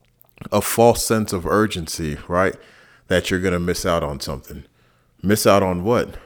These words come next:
That's the question. Well, they don't provide an answer to that question, but at least that, the very shallow answer is you're gonna miss out on the deal. And, you know, and I was thinking about it,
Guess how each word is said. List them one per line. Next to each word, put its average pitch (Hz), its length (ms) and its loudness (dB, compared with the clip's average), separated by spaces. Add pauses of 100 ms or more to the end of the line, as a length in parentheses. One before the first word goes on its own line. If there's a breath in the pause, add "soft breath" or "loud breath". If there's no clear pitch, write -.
(160)
That's 101 280 -4
the - 60 -10
question. - 460 -4 (840 soft breath)
Well, 98 160 2
they 95 100 4
don't 123 180 4
provide 107 300 2
an 92 100 -2
answer 95 400 -2
to 78 140 -10
that 78 200 -4
question, 82 520 -8
but 82 220 -4
at 82 200 -2
least 117 300 0
that, 90 280 0 (140)
the 92 220 -6
very 101 340 4
shallow 98 600 0
answer 80 400 -6
is 78 160 -8
you're 85 100 -6
gonna 82 180 -8
miss 87 280 -6
out 85 180 -4
on 80 220 -6
the 71 100 -8
deal. 76 500 -6 (640 soft breath)
And, 117 420 -2 (720 loud breath)
you 113 140 -2
know, 120 100 0
and 117 100 0
I 113 60 4
was 110 140 0
thinking 180 180 0
about 92 260 0
it, 87 220 -6